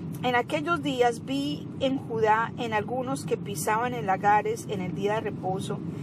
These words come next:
y que acarreaban haces, y cargaban asnos con vino, y también de uvas y de higos y toda suerte de carga,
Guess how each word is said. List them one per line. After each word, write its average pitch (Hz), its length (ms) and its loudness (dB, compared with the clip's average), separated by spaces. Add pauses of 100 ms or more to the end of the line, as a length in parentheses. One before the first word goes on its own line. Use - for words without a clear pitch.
(180)
y 233 100 -2
que 254 120 6
acarreaban 233 800 4
haces, 214 640 0 (240)
y - 80 -4
cargaban 277 580 4
asnos 233 460 0
con 220 220 -4
vino, 220 480 -4 (280)
y - 60 -6
también 247 420 4
de 311 120 0
uvas 247 480 2
y - 20 -4
de 247 120 4
higos 427 420 0
y - 60 -6
toda 202 280 2
suerte 220 360 0
de 214 100 2
carga, 262 480 4